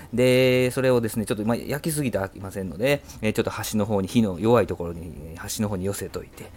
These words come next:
で、まあ、他ではですね、キャベツともやしを炒めてですね、えー、炒まってきたら、こう、麺を加えて、えー、ほぐしていくわけなんでございます。で、まあ、その後、具材を一つにしてですね、えー、一体化させて、えー、こ-、そちらの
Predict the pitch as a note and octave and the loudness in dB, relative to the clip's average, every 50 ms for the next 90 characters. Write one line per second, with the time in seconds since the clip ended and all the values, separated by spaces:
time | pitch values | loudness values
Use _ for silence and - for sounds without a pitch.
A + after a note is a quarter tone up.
0 | - - - - - - D3+ E3 D#3 D#3 D3+ D3+ F3 F3+ F#3+ C#3+ A#2 A2 - G#2+ | -18 -18 -18 -16 -6 0 2 2 2 4 4 4 4 6 6 4 4 2 -2 -4
1 | - - C#3 C3+ A#2+ G#2 - - - - G#2 G2 G2+ G2 G#2 A2 A#2 A2 - - | -6 -4 -4 -2 -2 -2 -2 -4 -4 -2 -2 0 0 0 0 0 -2 -4 -4 -4
2 | G2+ G2 G2+ G#2+ - B2 A2 G#2 F#2+ - D#2 D2+ D2+ - - D3+ D3+ B2 - - | -2 -2 -2 0 0 0 0 0 -2 -4 -8 -10 -12 -6 -2 0 0 0 -2 -6
3 | - - - - A2+ A2+ A#2 A2+ A2+ A2+ A2 A2 A2 G#2+ G#2+ G#2 G#2 G#2 A2 - | -16 -20 -10 -4 0 2 4 4 4 4 4 4 4 2 2 2 0 0 0 0
4 | A2+ G#2+ G#2+ - - G2+ G#2+ - G#2 F#2+ F#2+ - F#2 F#2+ G#2+ A2 G#2+ G2+ F#2 E2+ | 0 0 0 -2 -4 -4 -2 0 0 0 0 -2 -2 0 2 2 2 0 0 -2
5 | - G2+ A2 A2 G2+ F#2 F#2 - D2+ - - - - - - - - F#2+ - A2 | 0 2 2 2 2 0 -4 -8 -12 -12 -12 -12 -16 -18 -12 -10 -6 -2 0 0
6 | G2+ G#2 G2+ - - - G2 F#2+ - - F#2+ F#2 G2 F2 F2 F2 F2 F#2 F#2+ F#2+ | 0 0 -2 -4 -4 -6 -8 -6 -6 -6 -8 -8 -8 -12 -12 -12 -12 -12 -10 -10
7 | F#2+ F#2+ F#2 F2+ - G2 - - A#2+ D3+ D3+ D3 D3+ C#3+ C#3+ D3+ C#3 C3 A#2+ A#2+ | -10 -10 -10 -10 -10 -12 -12 -6 -2 0 2 2 2 2 2 2 2 4 4 2
8 | A2+ A#2 B2 B2 B2+ B2 A#2+ A#2+ A#2 A#2 A2+ - C3 C3 - - A2+ A2 G#2 - | 2 2 2 4 4 6 6 6 6 4 4 2 0 0 2 2 0 0 0 0
9 | - - D3+ B2+ G#2+ - - A#2 A2 G#2 - - - - - - G2 G#2 G#2 G#2 | 2 2 2 4 2 0 0 2 2 2 0 -2 -10 -18 -4 0 2 4 4 4
10 | G#2+ G2+ - - - G#2 G2+ G2 G2+ G2 A#2+ B2+ B2+ B2+ - F#2+ F2 - - - | 2 0 -2 -2 0 0 0 0 0 0 0 0 0 0 0 0 -2 -2 -6 -8
11 | - G2 G2 G#2 G2 F#2+ F#2 F#2 F#2 F#2 F2 F#2 E2+ D#2 D#2 D#2+ - F#2+ - - | -4 -2 0 0 -2 -4 -6 -8 -8 -10 -10 -10 -10 -10 -12 -10 -12 -12 -12 -10
12 | - G2 - - F#2 F#2 F#2 G2 G2+ - | -10 -8 -4 -4 -4 -2 -2 -2 -4 -4